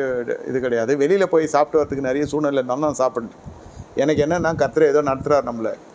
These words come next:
இந்தியா வந்தோன்னே எல்லாரும் ஆச்சரியப்பட்டாங்க, "என்ன மாதிரி அழிச்சிட்டீங்க,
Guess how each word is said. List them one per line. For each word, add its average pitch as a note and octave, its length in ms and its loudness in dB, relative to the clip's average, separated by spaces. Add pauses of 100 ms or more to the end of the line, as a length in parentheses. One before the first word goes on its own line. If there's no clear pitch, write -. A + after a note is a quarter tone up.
(1000)
இந்தியா E3+ 320 4
வந்தோன்னே D#3 260 0
எல்லாரும் C#3+ 340 2
ஆச்சரியப்பட்டாங்க, A#2+ 600 -4 (840)
"என்ன B2 280 -4
மாதிரி D3 280 -2
அழிச்சிட்டீங்க, A#2+ 460 -8